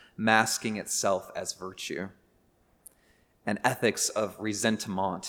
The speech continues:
he called it. Nietzsche actually perceives something deeply biblical, even if he didn't realize it, that resentment totally destroys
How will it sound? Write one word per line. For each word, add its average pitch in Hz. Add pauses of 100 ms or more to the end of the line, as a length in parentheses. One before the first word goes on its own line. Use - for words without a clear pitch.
he 104
called 82
it. - (1300)
Nietzsche 170
actually 147
perceives 139
something 123
deeply 139
biblical, 98 (220)
even 120
if 110
he 107
didn't 98
realize 104
it, 90 (380)
that 120
resentment 120 (120)
totally 127
destroys 98